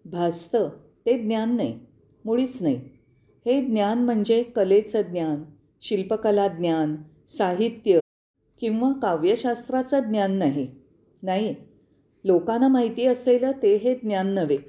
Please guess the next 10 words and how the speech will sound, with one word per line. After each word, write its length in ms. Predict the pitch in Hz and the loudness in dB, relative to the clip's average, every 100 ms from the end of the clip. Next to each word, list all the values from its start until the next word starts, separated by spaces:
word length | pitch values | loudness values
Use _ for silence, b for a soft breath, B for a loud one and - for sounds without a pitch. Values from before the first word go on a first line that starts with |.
| - _ _ b b b b - | -20 _ _ b b b b 0
जगातल्या 680 | 208 220 254 247 269 277 | 2 2 -2 0 0 0
दृश्य 440 | 277 233 240 - 285 | -2 -2 -2 -2 0
वस्तूंचं 600 | 254 - 254 240 240 247 | 0 0 -2 -2 0 0
ज्ञान 360 | 196 196 214 | 0 -4 -2
म्हणजे 320 | 240 226 233 | -2 -2 0
ज्ञान 360 | 233 190 170 185 | 0 -2 -2 -2
नाही, 440 | 190 156 160 143 147 _ _ _ _ _ | -2 -2 -2 -8 -10 _ _ _ _ _
हे 100 | 233 254 | -2 0
कलाज्ञान 720 | 240 190 214 247 240 254 233 | 0 2 0 -2 0 0 0
नाही, 360 | 170 156 131 | -2 -4 -6